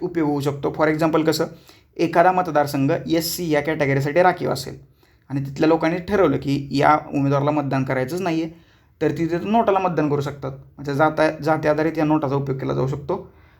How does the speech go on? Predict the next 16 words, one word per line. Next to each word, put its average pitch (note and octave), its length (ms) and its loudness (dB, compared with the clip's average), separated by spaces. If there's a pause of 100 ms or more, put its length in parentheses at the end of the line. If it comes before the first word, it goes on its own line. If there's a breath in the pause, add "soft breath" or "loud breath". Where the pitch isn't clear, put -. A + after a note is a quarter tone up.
(180 soft breath)
Undermines G3+ 640 2
representative F3 720 -2
democracy, C#3 500 0
म्हणजे B2+ 180 -2
डेमोक्रॅसी C#3+ 540 0
रिप-, D3 500 -2
जी D#3 80 2
प्रातिनिधिक D#3 480 4
लोकशाही D3 440 2
आहे, C3+ 100 2 (120)
लोकशाही C#3+ 380 0
आहे, C#3+ 340 -2 (520 loud breath)
तर E3 100 0
त्याच G3+ 380 4
तत्वाला F#3 380 6
हरताळ F3+ 360 2